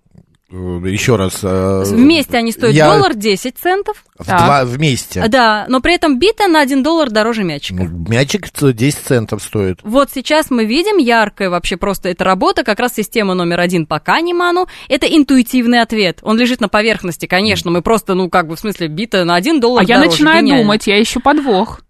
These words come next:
Speaker 2: Поэтому вот сейчас ответ вот этот прозвучал гораздо быстрее,
Speaker 3: Да.
Speaker 2: а вы включили систему номер два и начали считать. И на
Speaker 3: Да.
Speaker 2: самом деле, если вы посчитаете, я не знаю, сказать ответ, не сказать,
Speaker 1: Да,
Speaker 2: или, может, кому-то
Speaker 1: да,
Speaker 2: интересно.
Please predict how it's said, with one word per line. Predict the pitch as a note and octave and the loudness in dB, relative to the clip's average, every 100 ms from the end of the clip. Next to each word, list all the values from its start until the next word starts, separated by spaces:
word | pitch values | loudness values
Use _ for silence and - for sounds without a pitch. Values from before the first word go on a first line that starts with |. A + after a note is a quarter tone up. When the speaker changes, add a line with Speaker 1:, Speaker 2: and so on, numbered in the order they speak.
| - | -2
Speaker 2:
Поэтому | B3+ B3 B3+ B3+ B3+ | 2 2 2 0 0
вот | A#3 B3 | 0 -4
сейчас | - B3+ B3+ A3+ | -4 -4 -2 -2
ответ | D#4 G#3+ A3 F#3+ | -2 0 -2 0
вот | F#3+ | -2
этот | F4 E4 | -2 -2
прозвучал | - G#3+ A3+ A3+ | -2 -2 0 0
гораздо | G#3+ A3 G3 G3 | 2 0 0 -2
быстрее, | B3 - C#4+ G#3 D#3 | -2 -2 0 0 0
Speaker 3:
Да. | G3+ G3+ F3 | 0 2 4
Speaker 2:
а | |
вы | G4 | 2
включили | - E4 - D4+ | 2 0 0 -2
систему | C#4+ C#4+ D4 C#4+ | -2 -2 -2 0
номер | C#4+ C4+ C#4 | 0 0 0
два | A3 G3+ E3 | 0 0 0
и | E3 | 0
начали | A#3 D#4+ D#4+ D4 | 0 0 0 0
считать. | - D4+ - E3 D3+ | 0 -2 -2 -4 -2
И | F#3 | -2
на | |
Speaker 3:
Да. | G3 | 2
Speaker 2:
самом | A#3+ C4+ | 2 2
деле, | C4 | 0
если | A#3+ | -2
вы | B3+ | -4
посчитаете, | A#3 A#3 - - G#4 G4+ C#4 F#3 D#3 - - - - | -2 -2 -2 0 2 2 -2 -4 -4 -8 -20 -20 -4
я | A#3 | -2
не | B3+ | 0
знаю, | B3 G3 | -2 -2
сказать | G3 B3 E4+ | -2 -2 -2
ответ, | A#3 F#3 - | -2 -2 -4
не | |
сказать, | F#3 F#3+ F#3+ D#4+ | -4 -2 0 0
Speaker 1:
Да, | - | 4
Speaker 2:
или, | - | 4
может, | F#3+ D#3 | 4 4
кому-то | A#3+ C#3+ E3 | 4 4 4
Speaker 1:
да, | A3+ | 2
Speaker 2:
интересно. | B3+ C4+ F4+ C4+ | 0 -2 -2 -6